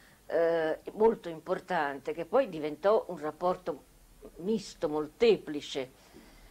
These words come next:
eh, soprattutto nella fase in cui si trovarono a coincidere nello stesso monastero,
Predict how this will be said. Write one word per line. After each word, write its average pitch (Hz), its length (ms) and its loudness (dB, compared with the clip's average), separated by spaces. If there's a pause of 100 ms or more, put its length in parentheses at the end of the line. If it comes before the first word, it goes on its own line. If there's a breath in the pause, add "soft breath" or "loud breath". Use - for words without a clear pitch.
(220 loud breath)
eh, 151 580 2
soprattutto 190 680 0
nella 202 200 4
fase 190 380 2
in 165 100 -8
cui 202 340 -2
si - 140 -14
trovarono 170 460 0
a 151 60 -4
coincidere 170 720 -4
nello 151 200 -2
stesso 185 420 -8
monastero, 139 840 -6